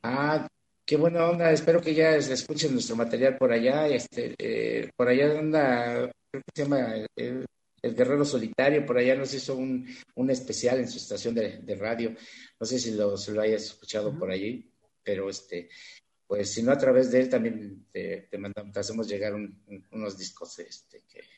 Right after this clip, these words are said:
Speaker 1: que
Speaker 2: Ah.
Speaker 1: quieras. Nada más conéctate con él y, y, y inmediatamente te
Speaker 2: Acá
Speaker 1: hacemos llegar
Speaker 2: tenemos
Speaker 1: unos
Speaker 2: a
Speaker 1: discos.
Speaker 2: Alejandro Villalba de Monterrey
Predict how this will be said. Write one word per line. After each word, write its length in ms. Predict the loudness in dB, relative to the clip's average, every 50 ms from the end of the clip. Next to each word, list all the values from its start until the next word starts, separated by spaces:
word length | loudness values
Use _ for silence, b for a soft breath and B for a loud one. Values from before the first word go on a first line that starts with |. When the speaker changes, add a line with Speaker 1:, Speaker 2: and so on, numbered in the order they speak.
| _ -14
Speaker 1:
que 80 | -14 -14
Speaker 2:
Ah. 40 | -10 -8
Speaker 1:
quieras. 480 | -6 -4 -4 -4 -6 -8 -10 -14 B B B B B B B B B B B B _ -10
Nada 140 | -6 -4
más 100 | -4 -2
conéctate 500 | -2 -2 -2 -2 -2 -2 -2 -2 -2 -4 -6
con 160 | -6 -2 0
él 160 | 0 0 0
y, 100 | 0 -2
y, 380 | -4 -6 -10 -12 -14 -14 -14 -14 -12
y 200 | -10 -8 -8 -6
inmediatamente 680 | -6 -4 -2 -2 0 0 0 0 0 0 0 0 -2 -4
te 40 |
Speaker 2:
Acá 60 | -4 -6
Speaker 1:
hacemos 260 | -6 -4 -4 -4 -2
llegar 140 | -2 -2 -2
Speaker 2:
tenemos 140 | -2 -4 -4
Speaker 1:
unos 100 | -6 -6
Speaker 2:
a 20 | -4
Speaker 1:
discos. 160 | -6 -6 -6 -6
Speaker 2:
Alejandro 260 | -6 -4 -4 -4 -6 -6
Villalba 500 | -8 -10 -6 -4 -2 -2 -2 -2 -4 -6
de 100 | -6 -6
Monterrey 800 | -6 -6 -6 -8 -8 -8 -8 -8 -8 -8 -8 -8 -8 -8 -10 -12